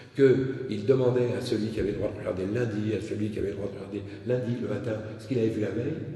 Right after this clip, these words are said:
et il racontait le, le film de la veille. Résultat des courses, on a acheté la télé. Euh, mais <clears throat> on a simplement essayé de leur apprendre à consommer avec modération. Et quand on voyait des scènes violentes à la télévision,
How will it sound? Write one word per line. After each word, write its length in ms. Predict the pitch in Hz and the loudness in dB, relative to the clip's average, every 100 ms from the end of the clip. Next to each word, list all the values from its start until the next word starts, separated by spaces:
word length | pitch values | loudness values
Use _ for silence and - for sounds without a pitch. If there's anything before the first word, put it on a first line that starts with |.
| - - - | -10 -10 -4
et 60 | |
il 120 | 107 | -2
racontait 460 | 110 131 127 117 135 | 0 -2 0 -2 0
le, 240 | 160 135 - | 0 0 2
le 160 | 123 135 | 6 6
film 340 | 135 147 156 | 6 0 0
de 80 | 135 | 2
la 120 | 123 | 2
veille. 160 | 110 101 - - - - - | 2 -2 -4 -8 -12 -14 -6
Résultat 340 | 107 107 110 | -4 -2 0
des 120 | 104 98 | -2 -2
courses, 320 | - 131 139 131 - - | -2 -2 -2 -6 -6 -4
on 100 | 110 | -2
a 60 | |
acheté 240 | 107 107 127 | -2 -2 -2
la 100 | 120 | -2
télé. 300 | - 107 95 - 80 - - - - - | 0 -2 -2 -4 -8 -10 -10 -10 -2 4
Euh, 200 | 107 104 | 6 6
mais 340 | 127 139 147 143 147 175 | 8 8 6 4 4 4
<clears throat> 300 | - - - | 4 2 0
on 120 | 110 | 2
a 240 | 113 120 - | 2 2 0
simplement 440 | 127 110 110 127 | -2 0 2 2
essayé 440 | 135 120 110 120 135 | 2 0 2 4 4
de 180 | 131 | 4
leur 180 | 113 104 | 4 2
apprendre 500 | 104 113 131 143 131 | 2 2 4 4 2
à 40 | 147 | -2
consommer 460 | 110 101 101 107 | -4 -4 -2 0
avec 140 | 123 123 | 0 0
modération. 480 | 113 120 110 - 101 92 - - - - - - | 0 2 0 -2 -4 -4 -8 -12 -16 -18 -12 -8
Et 80 | - | 0
quand 160 | 117 - | 0 2
on 40 | |
voyait 400 | 107 117 113 113 110 - - | 2 2 4 2 0 -2 -4
des 100 | 101 | 0
scènes 280 | - 113 104 - - | 2 2 2 -4 -6
violentes 520 | 90 117 117 117 110 | 2 6 8 6 4
à 40 | 87 | 0
la 100 | 95 | -2
télévision, 840 | - 95 95 92 110 123 143 156 | -2 -4 -4 -4 -4 2 4 4